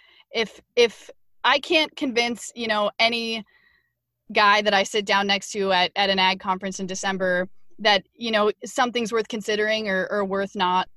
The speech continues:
you know, just i-, ignoring completely and brushing me off, then, then what's the point? But I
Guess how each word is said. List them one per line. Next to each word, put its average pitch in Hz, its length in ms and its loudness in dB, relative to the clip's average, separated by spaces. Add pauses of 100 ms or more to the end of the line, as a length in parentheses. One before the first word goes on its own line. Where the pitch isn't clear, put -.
you 208 120 -6
know, 185 240 -2
just 185 460 -8
i-, 190 160 -6
ignoring 208 640 -2
completely 202 560 -4
and 190 140 -4
brushing 190 260 -4
me 180 100 -4
off, 180 280 0
then, 175 320 -4
then 180 160 -8
what's 180 180 -6
the 180 100 -8
point? 214 360 -10 (1300)
But 247 320 4 (1300)
I 294 200 -2